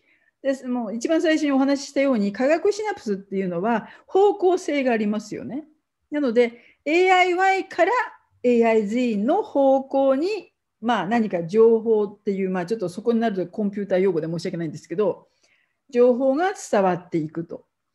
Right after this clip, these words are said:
いうことが推測されるので、じゃあ今度はエーアイゼット、あ、エーアイゼットでのことです。エ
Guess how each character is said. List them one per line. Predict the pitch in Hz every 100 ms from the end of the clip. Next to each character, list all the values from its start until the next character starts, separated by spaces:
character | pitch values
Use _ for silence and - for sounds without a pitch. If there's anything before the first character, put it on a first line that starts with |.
| _ -
い | 254 277
う | 277
こ | 285
と | 285 339
が | 339 370 - - -
推 | - 233
測 | 220 202
さ | 175 208
れ | 226 233
る | 233
の | 240 156 127
で、 | 233 240 151 - _ _ _ _
じ | 330
ゃ | 339
あ |
今 | 339 440
度 | 339
は | 185
エ |
ー | 170
ア | 302 427 480 453
イ | 311
ゼ | - 453
ッ | 262
ト、 | - _ _ -
あ、 | 214 -
エ | 240
ー | 247
ア |
イ | 214
ゼ | 208 226
ッ | 175
ト | 135
で | -
の | - 139
こ | -
と | 147
で | -
す。 | - -
エ | -